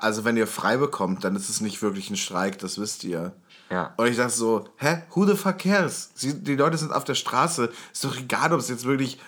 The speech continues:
Speaker 1: ob die jetzt frei bekommen haben und der Chef daneben steht oder nicht.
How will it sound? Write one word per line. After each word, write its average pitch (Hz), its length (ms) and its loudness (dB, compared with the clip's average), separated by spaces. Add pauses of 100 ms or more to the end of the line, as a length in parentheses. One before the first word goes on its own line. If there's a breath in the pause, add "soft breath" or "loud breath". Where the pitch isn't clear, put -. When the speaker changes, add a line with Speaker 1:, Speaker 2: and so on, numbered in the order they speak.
(120)
Speaker 1:
ob 120 160 2
die 123 80 2
jetzt 117 220 2
frei - 240 -2
bekommen 139 480 0
haben 131 240 4
und 117 160 -2
der 123 100 4
Chef 151 280 2
daneben 147 420 4
steht 127 260 0
oder 123 180 2
nicht. 175 380 0